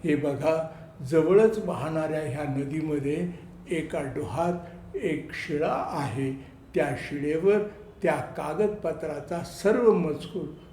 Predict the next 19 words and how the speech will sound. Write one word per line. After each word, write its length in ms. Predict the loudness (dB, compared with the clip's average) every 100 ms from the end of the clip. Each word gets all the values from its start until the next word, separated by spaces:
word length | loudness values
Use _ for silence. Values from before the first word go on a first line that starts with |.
| -8 -2
तुम्हाला 460 | 0 0 -2 -6 -12 -14
पाहायला 440 | -10 -6 -4 -2 -2
मिळेल." 520 | -2 -6 -8 -12 -16 -20 -20 -20 -20 -4
ते 240 | -2 -2 -6 -6
ऐकल्याबरोबर 920 | -4 -4 -4 -2 0 0 -2 -4 -4
दिवाण 540 | -6 -2 -2 0 -2 -2 -8 -14 -4
आणि 340 | 2 8 10
तेथे 340 | 10 8 8 8
उपस्थित 680 | 8 2 2 0 0 -4 -4
असलेले 520 | -10 -8 -6 -4 -4 -6 -16 -20 -18 4
सर्व 420 | 6 8 6 0 -4 -10 -16 -6
आश्चर्यचकित 960 | -4 -4 -2 4 4 4 0 0 -2 -4
होतात. 420 | -6 -10 -4 -4 -4 -8 -18 -20 -6
मोठ्या 320 | -2 -2 -2 -2
उत्सुकतेने 1120 | -2 -4 -6 -4 -4 0 0 2 0 -2 -6 -16 -4
जवळच 460 | 2 6 8 8 6
असलेल्या 640 | 0 0 -2 0 0 -2 -6 -16 -20 -4
त्या 180 | 0 2
नदीच्या 840 | 0 -2 -4 0 -2 0 -4 -4